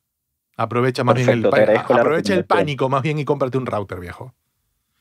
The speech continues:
Speaker 2: <laughs>
Speaker 1: Y ap-,
Speaker 2: Perfecto, listo.
Speaker 1: dale.
Speaker 2: Muchas gracias.
Speaker 1: Un abrazo. Y aprovecha Cyberwow, que deben estar también, eh, bajando precios.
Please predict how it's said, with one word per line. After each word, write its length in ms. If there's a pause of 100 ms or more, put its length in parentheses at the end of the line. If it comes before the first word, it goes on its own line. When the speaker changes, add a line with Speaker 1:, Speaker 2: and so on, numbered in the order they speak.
(580)
Speaker 2:
<laughs> 560
Speaker 1:
Y 80
ap-, 60
Speaker 2:
Perfecto, 360
listo. 240
Speaker 1:
dale. 220
Speaker 2:
Muchas 40
gracias. 280 (120)
Speaker 1:
Un 200
abrazo. 440
Y 200
aprovecha 400
Cyberwow, 560
que 100
deben 240
estar 300
también, 500
eh, 300
bajando 400
precios. 420